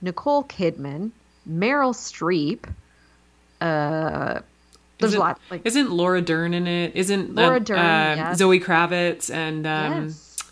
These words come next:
Speaker 2: Shailene
Speaker 1: And there's
Speaker 2: Woodley? Isn't Shailene Woodley in it?
Speaker 1: Yes.
Speaker 2: Yeah.
Speaker 1: Thank you for remembering all the names that I was blanking on. Um, absolutely unbelievable cast, really good acting, and so suspenseful. The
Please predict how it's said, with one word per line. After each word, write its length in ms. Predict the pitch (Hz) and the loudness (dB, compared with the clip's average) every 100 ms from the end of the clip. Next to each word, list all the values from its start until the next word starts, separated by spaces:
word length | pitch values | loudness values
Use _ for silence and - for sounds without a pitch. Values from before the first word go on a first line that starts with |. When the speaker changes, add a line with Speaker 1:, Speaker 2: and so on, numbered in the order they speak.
| _ | _
Speaker 2:
Shailene 320 | - 196 185 180 | -4 0 2 4
Speaker 1:
And 80 | |
there's 100 | 170 180 | 2 2
Speaker 2:
Woodley? 240 | 262 285 | 2 2
Isn't 180 | 240 247 | 0 -2
Shailene 280 | 254 240 214 | -4 -4 -4
Woodley 280 | 196 254 | -4 -4
in 100 | 302 | -6
it? 100 | 381 392 | -8 -2
Speaker 1:
Yes. 320 | 254 269 175 | 0 0 -2
Speaker 2:
Yeah. 240 | 196 175 147 | -4 -4 -4
Speaker 1:
Thank 260 | 226 240 | -8 -10
you 60 | 247 | -14
for 140 | - | -8
remembering 400 | 226 208 202 196 | -6 -6 -6 -8
all 140 | 180 170 | -8 -8
the 60 | 175 | -8
names 280 | 170 165 165 | -10 -10 -10
that 100 | 160 | -8
I 360 | 160 156 156 - | -8 -6 -8 -8
was 240 | 170 160 | -8 -8
blanking 420 | - 156 160 165 | -6 -6 -6 -8
on. 180 | 147 156 - - - - - | -8 -8 -12 -20 -20 -20 -6
Um, 480 | 202 196 190 185 165 - _ _ - _ - - | 0 2 2 0 -6 -14 _ _ -20 _ -20 -4
absolutely 640 | 240 254 214 214 196 180 165 | 0 0 -2 -4 -4 -4 -6
unbelievable 480 | 185 175 175 143 143 | -6 -6 -6 -8 -12
cast, 440 | - - 143 - - | -14 -14 -14 -16 -10
really 380 | 185 233 220 | -4 0 0
good 140 | 185 170 | 0 0
acting, 540 | 139 131 - 156 151 - | -2 -6 -10 -10 -10 -8
and 280 | 190 180 170 - - | -6 -4 -6 -12 -20
so 480 | - - - 190 | -18 -10 -2 0
suspenseful. 840 | 185 165 170 - 147 143 - - 170 _ - - - _ | -2 -6 -8 -8 -8 -10 -10 -10 -10 _ -20 -20 -20 _
The 400 | 170 196 196 190 | -2 0 0 -2